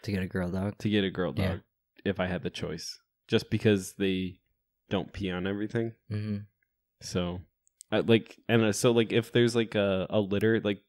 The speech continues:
Speaker 2: sometimes, obviously I've been unsuccessful for everything, but, like, they'll post a litter and it's, like, there's a girl dog and a, and a guy dog, like, I'll definitely apply for the girl one instead.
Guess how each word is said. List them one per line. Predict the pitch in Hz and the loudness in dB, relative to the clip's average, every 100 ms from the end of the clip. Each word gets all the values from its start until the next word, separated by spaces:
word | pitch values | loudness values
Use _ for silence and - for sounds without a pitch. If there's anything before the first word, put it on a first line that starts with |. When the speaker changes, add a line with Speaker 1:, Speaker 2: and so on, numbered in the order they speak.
| - | -6
Speaker 2:
sometimes, | - 107 113 110 107 110 - - - - _ _ _ _ _ _ _ - | 0 2 4 2 0 -8 -20 -20 -20 -20 _ _ _ _ _ _ _ -2
obviously | 107 104 - 107 | 2 2 2 4
I've | 98 | 6
been | 101 - | 4 2
unsuccessful | 107 98 - 95 107 101 92 98 | 2 2 -2 2 2 2 -2 -4
for | - 98 | -2 -2
everything, | 92 95 - 95 | 0 -2 -4 -6
but, | - - - - - _ _ - | -6 -10 -12 -20 -20 _ _ 0
like, | 101 95 | 2 4
they'll | 104 | 2
post | 98 110 101 - | 4 4 4 2
a | |
litter | 98 104 101 98 | 2 4 4 2
and | 95 | 0
it's, | 98 - | -2 -2
like, | 98 - 95 - _ | -4 -4 -14 -20 _
there's | 117 104 | -2 -2
a | 104 | -2
girl | 95 107 104 | -2 0 2
dog | 98 98 | 2 2
and | 95 92 | 0 -2
a, | - _ | -6 _
and | 101 95 | -8 -8
a | 90 _ - | -8 _ -6
guy | 98 | -6
dog, | 95 92 95 | -4 -4 -6
like, | 92 - | -8 -8
I'll | 92 92 92 107 | -8 -6 -6 -4
definitely | 98 - 90 90 92 _ _ _ _ _ _ _ _ _ | -4 -4 -6 -6 -8 _ _ _ _ _ _ _ _ _
apply | 98 - 101 87 | -8 -6 -4 -4
for | 87 80 | -6 -10
the | 80 | -8
girl | 85 82 | -6 -6
one | 73 82 110 - | -6 -8 -10 -10
instead. | - 92 - 87 80 | -12 -10 -6 -4 -6